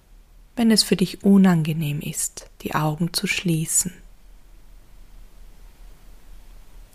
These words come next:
Atme einmal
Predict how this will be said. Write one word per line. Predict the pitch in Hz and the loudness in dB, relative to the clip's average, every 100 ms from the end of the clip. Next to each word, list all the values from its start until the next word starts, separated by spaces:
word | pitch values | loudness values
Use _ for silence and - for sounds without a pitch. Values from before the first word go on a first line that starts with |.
| - - - - - - - - _ - - - - - - | -20 -20 -20 -20 -20 -20 -20 -20 _ -20 -20 -20 -20 -20 -6
Atme | - 240 247 - 196 | 2 2 2 -6 -4
einmal | 170 170 175 165 | 0 2 2 0